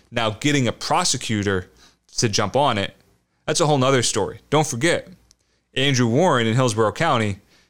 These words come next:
still sits suspended, right, and removed as the state attorney in Hillsborough County because he told, he sent a letter, said something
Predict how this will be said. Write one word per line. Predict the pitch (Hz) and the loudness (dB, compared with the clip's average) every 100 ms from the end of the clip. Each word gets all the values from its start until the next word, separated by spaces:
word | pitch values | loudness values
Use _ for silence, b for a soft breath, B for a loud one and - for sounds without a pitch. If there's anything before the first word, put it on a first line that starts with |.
| b | b
still | - - 147 | -4 2 2
sits | 135 - 135 - | 2 0 0 0
suspended, | - - 160 156 107 95 - _ _ _ _ _ | 0 0 0 2 0 -4 -12 _ _ _ _ _
right, | 110 120 | -2 0
and | 123 117 | 0 0
removed | 113 123 151 135 117 - - | 0 2 4 4 2 -4 -4
as | 123 117 | 0 0
the | 104 | 0
state | 123 117 | 2 0
attorney | 104 123 113 | 0 -2 0
in | |
Hillsborough | 117 113 104 101 | 0 0 0 -2
County | 139 127 107 | 0 -2 -2
because | 101 113 104 101 98 - B B B B | -4 -2 0 0 0 -2 B B B B
he | - 127 | -2 -2
told, | 123 120 107 104 85 | 0 0 2 0 -4
he | 117 120 | -2 0
sent | 110 - - 131 117 | 0 0 0 0 0
a | 107 | -2
letter, | 104 123 120 104 101 | 0 0 2 0 -2
said | - 131 113 | -2 0 0
something | - 127 113 113 110 101 | 0 0 -2 -4 -2 -4